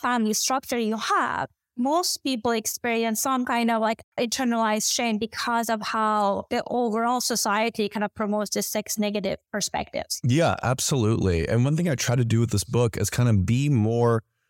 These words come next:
Speaker 2: inclusive of men in the sex positivity conversation. Because right now,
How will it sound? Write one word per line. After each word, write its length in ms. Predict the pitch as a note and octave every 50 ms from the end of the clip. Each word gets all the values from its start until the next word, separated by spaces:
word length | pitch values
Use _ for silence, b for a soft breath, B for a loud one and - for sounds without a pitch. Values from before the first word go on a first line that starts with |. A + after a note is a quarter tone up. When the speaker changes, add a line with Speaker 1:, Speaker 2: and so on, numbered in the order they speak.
| _ _ _ _ _ _ _ _ -
Speaker 2:
inclusive 580 | C#3+ D3 B2+ - - E3 F#3+ G#3+ - A3 G3+ F3
of 120 | D3 A2
men 420 | G#2 G#2+ G2+ G#2 G#2+ A2+ C#3+ E3 F3
in 140 | - B2
the 80 | A#2 G#2+
sex 240 | - - A2+ G#2+ -
positivity 640 | - - G2+ G2+ F#2+ G2 F2+ - G2 F#2+ G2+ A#2 A#2+
conversation. 880 | - - B2+ B2+ B2 C3+ B2+ - C#3+ C#3 C3+ - - C#3+ C#3+ C#3+ D3 - _ _ _ _ _ -
Because 300 | C3 - D3+ C#3+ A#2+ G#2+
right 340 | G2 G#2 B2+ D#3+ F3 -
now, 520 | - A2+ A#2 B2 B2 A#2+ A2+ G#2 F#2+ D2+